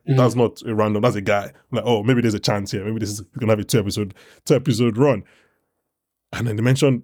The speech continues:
Speaker 2: Daniel Day-Lewis, and I just burst out laughing. <laughs> It's like, "This is so funny." <laughs> Because he's such a perfect, 'cause at that point, he would have made a movie for, like, twenty years? Tw-, when, when was Lewis's last movie? Was it Phantom Thread?
Speaker 1: I think it was Phantom
Speaker 2: Twenty sixteen.
Speaker 1: Thread, yeah.
Speaker 2: So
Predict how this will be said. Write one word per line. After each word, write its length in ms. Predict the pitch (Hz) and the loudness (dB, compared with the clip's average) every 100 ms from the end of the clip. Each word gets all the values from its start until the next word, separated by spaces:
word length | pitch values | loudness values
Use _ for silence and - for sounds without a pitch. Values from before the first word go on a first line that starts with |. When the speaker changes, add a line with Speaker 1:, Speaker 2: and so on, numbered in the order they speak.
| - | -8
Speaker 2:
Daniel 220 | 104 107 | -8 -2
Day-Lewis, 420 | 104 135 151 139 - | 2 4 4 4 0
and 80 | 107 | -8
I 40 | |
just 220 | 95 - - | -6 -8 -4
burst 200 | 113 - | -6 -6
out 180 | - - | -10 -12
laughing. 260 | 127 - - | -12 -16 -10
<laughs> 360 | - - 147 - | -6 -2 -2 0
It's 140 | 151 - - | -2 -4 -14
like, 100 | - - | -20 -14
"This 180 | 143 143 | -12 -10
is 80 | - | -10
so 140 | 151 | -12
funny." 320 | - - - _ _ _ _ - _ _ _ - | -14 -20 -20 _ _ _ _ -20 _ _ _ -10
<laughs> 220 | 349 392 | 0 0
Because 280 | 330 339 359 | 0 2 2
he's 80 | 302 | 2
such 120 | 381 311 | 2 0
a 60 | |
perfect, 360 | 254 349 302 277 | 2 2 2 2
'cause 120 | 220 - - | 0 -2 -4
at 60 | 160 | 0
that 180 | 185 - | 0 0
point, 240 | 196 151 | 0 0
he 60 | 151 | 2
would 100 | 175 | 2
have 100 | 156 | 4
made 140 | 139 135 | 4 4
a 40 | |
movie 140 | 127 | 0
for, 100 | - | -2
like, 160 | 113 104 _ _ _ _ _ _ _ _ _ _ _ _ | -4 -6 _ _ _ _ _ _ _ _ _ _ _ _
twenty 380 | - 143 160 233 | -16 -4 -2 -2
years? 640 | 427 392 453 494 480 - _ | 0 0 4 2 0 -6 _
Tw-, 240 | - 311 311 | -4 -2 2
when, 280 | 247 240 | 2 4
when 140 | 175 285 | 4 2
was 220 | 147 123 | 0 -2
Lewis's 480 | 127 143 151 160 135 | -6 0 0 0 0
last 200 | 127 - | 0 0
movie? 160 | 117 | -4
Was 160 | 113 143 | -2 -2
it 80 | - | 0
Phantom 240 | 147 143 | 2 2
Thread? 240 | - 113 101 | 0 -4 -4
Speaker 1:
I 80 | 123 | -2
think 140 | 127 | 2
it 40 | 147 | 2
was 120 | 139 | 0
Phantom 160 | 117 | -2
Speaker 2:
Twenty 140 | 143 113 | -2 -4
sixteen. 200 | 147 107 | -4 -6
Speaker 1:
Thread, 40 | 110 | -6
yeah. 220 | 110 117 - | -6 -8 -12
Speaker 2:
So 420 | - 160 139 135 | 0 2 2 0